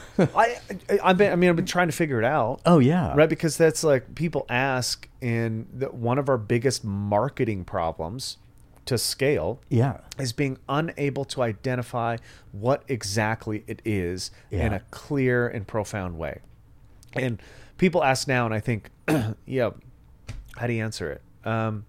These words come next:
Speaker 2: I can talk about one little feature of what we do pretty good.
Speaker 1: Yeah.
Speaker 2: We publish this. We train people like this. We teach people in this manner. But the overall picture is a little bit too big to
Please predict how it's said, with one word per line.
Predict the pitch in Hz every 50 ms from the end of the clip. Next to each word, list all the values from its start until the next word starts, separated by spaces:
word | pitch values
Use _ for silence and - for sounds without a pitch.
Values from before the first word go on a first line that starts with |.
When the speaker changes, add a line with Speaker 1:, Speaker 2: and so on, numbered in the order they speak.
| - - - - - - - - - - - - - - - - -
Speaker 2:
I | - 143
can | - - 139 117
talk | - 131 123 123 -
about | 123 117 107 - -
one | 110 110 107 110 117 120 123 127 123 120
little | 113 104 104 95
feature | - - - 104 - - 131 110
of | -
what | 92 85 -
we | 95
do | 82 90 87 82
pretty | - - - 107 90
good. | 78 - 85 78 - - - - - - - - - - - - -
Speaker 1:
Yeah. | 135 117 156
Speaker 2:
We | 190 175
publish | - - - 139 127 127 131 127 117 -
this. | - 120 92 67 - - -
We | 107 101 107 123 131 131 131 127 - - - - -
train | - - - 147 139 139 139 131
people | - 131 117 120 113
like | 110 104 98 - -
this. | 104 - - -
We | 110 101 - -
teach | - - - 131 120 - - -
people | - 123 113 - 113 107 104 - -
in | 98 95
this | 95 92 85 -
manner. | 92 82 76 73 - - - - - - - - -
But | - 117 110 -
the | 117 - -
overall | 156 147 151 135 139 139 147 156 160
picture | 151 - 131 113 - - 117
is | 101 90
a | 98
little | 98 101 98
bit | 90 101 -
too | - - - 101 92 -
big | - 101 95 95 90 80 -
to | - 107 90 87 85 82 80